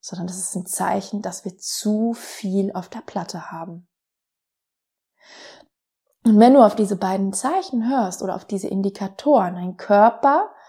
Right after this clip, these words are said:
und dein Geist, deine mentale Gesundheit, dann wirst du, wenn du ehrlich zu dir bist, ganz genau wissen, wann Zeit ist, ein bisschen runterzufahren. Und ich weiß, es kann so schwer sein, sich das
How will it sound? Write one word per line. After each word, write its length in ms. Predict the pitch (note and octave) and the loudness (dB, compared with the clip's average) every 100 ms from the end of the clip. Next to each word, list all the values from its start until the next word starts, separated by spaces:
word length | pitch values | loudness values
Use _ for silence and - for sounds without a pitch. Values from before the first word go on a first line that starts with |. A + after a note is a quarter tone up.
| _ _ | _ _
und 180 | G#3+ G3 | -4 -2
dein 280 | G3+ G3+ F#3+ | 0 0 4
Geist, 640 | G#3+ G#3+ G3+ F3 - - | 6 6 4 -2 -6 -10
deine 180 | F#3+ F#3+ | -8 -6
mentale 480 | F#3+ F#3+ - F#3+ F#3 | -6 -8 -8 -10 -10
Gesundheit, 840 | F#3 G3 A#3+ F#4 - E3+ F3+ - _ _ - _ _ _ | -6 -2 -2 -4 -12 -14 -14 -20 _ _ -20 _ _ _
dann 240 | - G3 F#3 | -2 0 6
wirst 320 | B3 G4 - | 6 6 4
du, 80 | B3 | 4
wenn 120 | B3 | 4
du 80 | A#3+ | 4
ehrlich 380 | A#3 B3 D4 - | 4 4 2 -2
zu 120 | G#3+ | -6
dir 160 | F#3+ | -6
bist, 420 | F#3+ F#3 F#3+ - - | -6 -6 -8 -12 -6
ganz 320 | F#3 G#3+ - | -4 -2 -4
genau 480 | G3 F3 E3+ F3 F#3+ | -8 -8 -10 -12 -2
wissen, 800 | G3 G3 - E3+ E3+ F#3 G#3 - | 0 -2 -6 -8 -8 -10 -12 -12
wann 220 | E3 E3+ | -12 -12
Zeit 500 | - F3 E3+ F3+ F3+ | -12 -8 -6 -8 -8
ist, 380 | F3+ F3+ - - | -10 -10 -14 -12
ein 140 | E3+ | -10
bisschen 300 | E3+ - F3 | -10 -10 -10
runterzufahren. 1120 | E3 D#3+ E3 E3 - - - - - G3+ F#3+ _ _ _ _ _ _ _ _ _ - - - - - - - | -10 -12 -12 -14 -12 -14 -14 -18 -16 -16 -18 _ _ _ _ _ _ _ _ _ -20 -20 -20 -20 -20 -20 0
Und 100 | G3+ | 4
ich 120 | G#3 G3+ | 4 6
weiß, 260 | G#3 G#3 | 6 6
es 140 | G#3+ - | 0 -2
kann 220 | A3+ G3 | 0 0
so 420 | - A3+ A#3+ C4+ | 4 8 10 8
schwer 460 | C4+ - G3+ A3 A3 | 6 0 2 2 0
sein, 480 | G3 F3 F3+ F#3 - | -4 -4 -8 -10 -4
sich 240 | G#3 G3 | -4 -4
das 440 | G#3+ G3+ - - | -6 -6 -8 -12